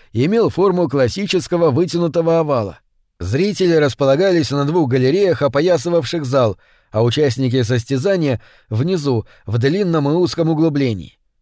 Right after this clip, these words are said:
Приборы были уже установлены, а на табло над каждым рабочим местом пока светились только фамилии и номера состязающихся. Сами участники были на сцене.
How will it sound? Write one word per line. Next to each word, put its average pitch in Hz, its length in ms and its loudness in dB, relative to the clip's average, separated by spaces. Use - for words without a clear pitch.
Приборы 151 460 2
были 143 180 2
уже 131 220 2
установлены, 165 720 0
а 117 100 -2
на 127 140 0
табло 151 480 0
над 120 200 -2
каждым 131 380 0
рабочим 123 480 0
местом 180 400 -2
пока 123 240 0
светились 202 500 -2
только 190 280 0
фамилии 180 480 0
и 165 60 2
номера 143 360 2
состязающихся. 127 1000 -2
Сами 214 380 -2
участники 156 640 -2
были 135 260 0
на 147 160 -4
сцене. 87 480 -12